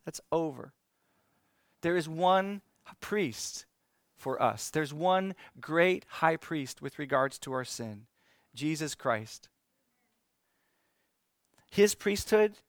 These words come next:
is the only unique priesthood that's left in the universe, different than ours.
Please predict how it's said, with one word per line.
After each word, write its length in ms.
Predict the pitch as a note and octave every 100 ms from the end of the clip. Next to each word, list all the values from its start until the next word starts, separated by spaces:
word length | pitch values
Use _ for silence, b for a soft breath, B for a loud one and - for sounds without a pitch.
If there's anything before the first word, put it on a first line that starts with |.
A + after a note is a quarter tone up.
| -
is 180 | D#3+ D3+
the 180 | E3+ F#3
only 540 | E3 F#3 F#3+ F#3+ F#3+ _
unique 360 | D#3+ D#3 D#3
priesthood 640 | - D#3 C#3+ - A#2+ G#2+ _ _ _ _ _ _ _
that's 200 | C3+ -
left 280 | D3 C#3+ -
in 80 | C#3
the 60 |
universe, 600 | C3 B2+ G#2+ G#2+ G2 - - -
different 420 | A#2 E3 - D3+
than 120 | C#3+ C3+
ours. 580 | B2 A2+ G#2+ G#2+ -